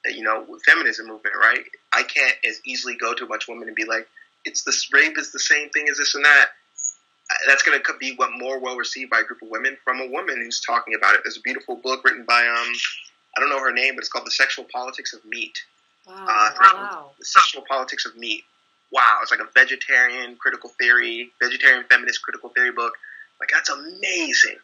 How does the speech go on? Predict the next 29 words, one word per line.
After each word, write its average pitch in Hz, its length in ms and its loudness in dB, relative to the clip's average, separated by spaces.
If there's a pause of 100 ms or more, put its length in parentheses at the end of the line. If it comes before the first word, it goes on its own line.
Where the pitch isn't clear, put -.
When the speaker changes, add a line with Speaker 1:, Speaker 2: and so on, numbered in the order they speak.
(380)
Speaker 1:
That's - 140 6
Speaker 2:
Wow. 180 80 4
Speaker 1:
fantastic, 151 600 6
right? 117 240 0
I 127 40 -10
would 127 180 -10
love 135 180 0
to 139 80 -8
see 123 200 -8
things 120 260 -10
like 123 100 2
that, 117 200 4
you 120 80 -6
know, 117 100 4
and 117 80 4
I 120 60 10 (120)
totally 135 220 -8
support 135 400 -6
things 113 160 -10
like 113 160 4
that, 110 240 4 (320)
but 110 100 4
I 101 60 8
don't - 160 2
think - 180 -2
I'm 120 80 -2
necessarily 117 540 -4
the - 80 -12
best, 113 300 -4